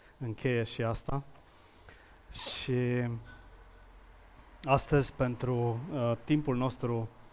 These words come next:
împreună în cuvânt, uh, am vrut să, uh, medităm împreună la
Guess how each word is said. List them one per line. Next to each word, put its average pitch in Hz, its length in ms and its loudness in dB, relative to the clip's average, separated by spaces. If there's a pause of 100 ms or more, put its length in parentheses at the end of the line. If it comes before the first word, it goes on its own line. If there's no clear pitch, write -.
(340)
împreună 123 680 2 (100)
în 147 180 0
cuvânt, 131 520 -2 (600)
uh, 123 680 0 (140)
am 131 160 2
vrut 143 240 0
să, 139 600 8 (800)
uh, 123 340 -4 (3000)
medităm 127 720 6 (160)
împreună 127 720 2 (560)
la 120 540 4